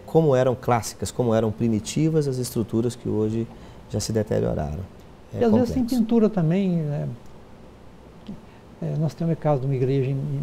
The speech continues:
Speaker 2: Minas Gerais que o padre pintou toda de azul por dentro, né? E ela tinha pinturas, né, religiosas, né? Então acontece muito disso. O padre tem um assoalho, ele bota porcelanato, né?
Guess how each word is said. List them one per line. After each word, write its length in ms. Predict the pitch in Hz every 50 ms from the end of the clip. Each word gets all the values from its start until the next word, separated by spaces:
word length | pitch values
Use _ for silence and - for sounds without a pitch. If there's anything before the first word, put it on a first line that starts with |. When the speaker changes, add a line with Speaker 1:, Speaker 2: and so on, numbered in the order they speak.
| 143
Speaker 2:
Minas 220 | 131 135 143 147 135
Gerais 440 | 156 156 143 147 151 165 165 156 -
que 80 | - 202
o 40 |
padre 680 | - - - 170 156 156 156 170 165 160 220 - 208 - - - - - - - -
pintou 340 | - 214 190 - - 208 196
toda 240 | 196 196 220 220 233
de 100 | 214 254
azul 300 | 247 202 156 160 185 160
por 160 | - - 151
dentro, 380 | 143 139 131 117 110 - - - - - - - - -
né? 240 | - 131 127 160 175 160 - - - - - -
E 60 | 156
ela 140 | 170 202 233
tinha 200 | 233 - 254 254
pinturas, 600 | 233 - 202 151 - - 147 170 196 180 151 135 117
né, 120 | 117 113 110
religiosas, 800 | 123 127 147 143 143 143 131 131 143 156 175 180 151 120 113
né? 160 | 117 123 143 160 - - - - - - - - - - -
Então 140 | - - 185
acontece 460 | 202 196 240 233 - 220 220 214 220 214
muito 160 | 233 247 202
disso. 400 | 165 170 180 170 - - - 175
O 100 | 156 139 - -
padre 320 | - 170 165 165 165 151 156
tem 120 | - 156
um 60 | 147
assoalho, 680 | 156 - - - 175 165 156 165 185 202 214 214 214 202 - - - - - - - - - -
ele 100 | 185 160
bota 260 | 139 139 180 180 175 175
porcelanato, 840 | - - 185 - - 208 208 214 214 185 180 180 175 175 - - - - - - - -
né? 240 | 147 131 139 165